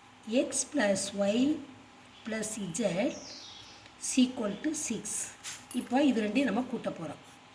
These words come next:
ரெண்டு எக்ஸ், ஒரு எக்ஸ், மூணு எக்ஸ். மூணு ஒய் பிளஸ் ஒரு ஒய், நாலு ஒய். இது பிளஸ் மைனஸாக இருக்கனால கேன்சல் ஆயிரும். இப்போ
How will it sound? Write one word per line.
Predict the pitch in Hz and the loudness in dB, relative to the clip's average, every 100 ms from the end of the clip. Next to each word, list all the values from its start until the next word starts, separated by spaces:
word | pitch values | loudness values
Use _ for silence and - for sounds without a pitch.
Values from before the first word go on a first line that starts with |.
| - - - - - - - - - - - - - | -20 -20 -20 -20 -20 -20 -20 -20 -20 -20 -20 -14 0
ரெண்டு | 240 277 302 | 4 8 8
எக்ஸ், | 294 294 - 311 | 8 4 0 0
ஒரு | 214 240 | 2 2
எக்ஸ், | 233 - 339 320 | 2 0 0 2
மூணு | 202 220 220 190 | 0 0 0 2
எக்ஸ். | 190 - - - - - - - - - - 214 | 0 0 -4 -4 -6 -10 -20 -20 -20 -20 -10 0
மூணு | 254 294 277 | 6 6 6
ஒய் | 262 320 - - - - - | 4 4 0 -6 -20 -18 -8
பிளஸ் | 220 208 - 180 | -4 -2 -2 -4
ஒரு | 208 226 214 | -4 -2 0
ஒய், | 247 320 - - | 2 2 -2 -6
நாலு | 196 180 190 175 | -4 -2 -2 -2
ஒய். | 175 180 160 151 - - - | -2 -2 -2 -6 -14 -12 0
இது | 262 262 | 0 6
பிளஸ் | 254 254 - 349 | 6 6 4 4
மைனஸாக | 269 226 262 262 226 | 6 6 6 6 2
இருக்கனால | 208 226 269 277 | 2 2 2 4
கேன்சல் | 214 196 - 180 | 2 2 0 -2
ஆயிரும். | 156 147 - - - - - - - - | -4 -6 -12 -20 -20 -20 -20 -20 -20 -8
இப்போ | 233 - | -8 2